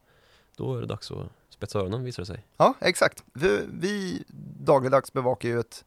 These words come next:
Speaker 2: allt mer komplicerat och snabbrörligt näringsliv och kan väl konstatera att företag är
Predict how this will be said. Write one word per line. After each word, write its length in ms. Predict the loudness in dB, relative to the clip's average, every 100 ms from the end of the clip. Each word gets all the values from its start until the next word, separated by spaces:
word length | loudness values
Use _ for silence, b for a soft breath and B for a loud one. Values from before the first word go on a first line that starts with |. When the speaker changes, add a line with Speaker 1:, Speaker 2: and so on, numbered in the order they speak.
| _
Speaker 2:
allt 280 | -2 0 0
mer 240 | -2 -2 -6 b b
komplicerat 680 | -4 -2 -2 -2 0 2 2
och 60 | 0
snabbrörligt 640 | 0 2 4 4 4 -2 -8
näringsliv 720 | -4 0 0 -2 -4 -4 -4
och 120 | -6 B B B B
kan 160 | 2 4
väl 100 | 4
konstatera 560 | 4 2 2 0 2
att 80 | 2
företag 420 | 2 0 2 0
är 500 | -2 -2 -2 -2 -4